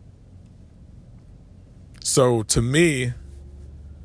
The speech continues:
I mean, Lysander Spooner, he gets it right in that, in that exact sense, in my, in my opinion.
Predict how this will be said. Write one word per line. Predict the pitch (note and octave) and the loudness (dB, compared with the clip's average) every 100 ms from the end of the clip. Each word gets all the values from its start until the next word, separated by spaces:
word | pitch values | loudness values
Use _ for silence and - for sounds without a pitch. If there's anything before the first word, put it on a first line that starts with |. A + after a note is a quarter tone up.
| - - - - - | -20 -20 -20 -16 -4
I | |
mean, | C#3+ C3 | 0 2
Lysander | B2+ A#2 E3+ D#3+ C3+ | 2 2 4 4 2
Spooner, | - D#3 C#3 A2+ | 2 2 2 2
he | A#2+ | 2
gets | B2 D#3 B2+ | 2 2 2
it | |
right | E2 G2+ C3+ B2 G2+ - - - - - | 0 2 2 2 -2 -10 -20 -20 -12 -4
in | A2 | 0
that, | A2 - | 0 0
in | A#2 | -2
that | A#2+ A2+ | 0 0
exact | G#2 A#2 A#2 - | 0 0 0 0
sense, | - F#2+ - | -2 -2 -4
in | G2+ | -4
my, | G2 F#2+ | -4 -4
in | A2+ | -2
my | G#2+ G2 | -2 -4
opinion. | - G#2 F2+ | -4 -4 -6